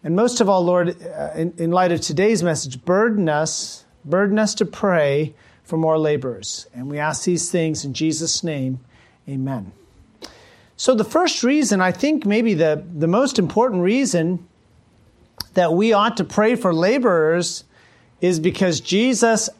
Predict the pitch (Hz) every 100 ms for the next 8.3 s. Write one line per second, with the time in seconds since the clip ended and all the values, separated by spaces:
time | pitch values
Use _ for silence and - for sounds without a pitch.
0 | - 165 285 269 - 180 139 - 123 -
1 | 143 107 - - - - _ _ _ _
2 | - - _ - 165 190 277 277 190 165
3 | 196 208 208 190 180 233 240 302 196 -
4 | - 151 160 208 233 202 185 220 269 294
5 | 277 277 247 247 285 320 - 233 214 196
6 | 190 180 170 170 - 165 147 147 139 143
7 | 156 160 160 156 160 151 147 143 139 -
8 | 135 107 117